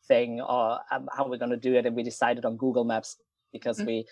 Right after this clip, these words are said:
Speaker 1: um, thought, like, "No, we want people everywhere to be able to copy the exact thing that we're doing and not have to spend money on it," so that it's also available to people in countries that have less income than the U K. So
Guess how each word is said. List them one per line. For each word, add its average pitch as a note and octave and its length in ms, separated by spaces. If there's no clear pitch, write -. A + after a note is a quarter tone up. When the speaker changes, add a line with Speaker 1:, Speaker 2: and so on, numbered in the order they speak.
Speaker 1:
um, A#2+ 180
thought, A#2 320
like, A#2 140
"No, B2+ 140
we A#2+ 100
want A#2+ 260
people A#2+ 320
everywhere A#2+ 440
to - 100
be B2 140
able A#2+ 240
to - 140
copy A2+ 300
the A2 140
exact A2 320
thing A#2+ 140
that A#2 160
we're A#2+ 80
doing A2+ 420
and C3 160
not B2 220
have - 160
to C3 100
spend - 260
money B2 240
on C#3 140
it," D#3 160
so B2+ 140
that A#2+ 140
it's A#2 180
also A#2 440
available A#2+ 520
to - 120
people B2+ 360
in A#2+ 120
countries A#2+ 460
that A#2 160
have A#2+ 180
less A3+ 260
income E3+ 420
than C#3+ 140
the C#3 100
U D3 120
K. E3+ 340
So C#3 500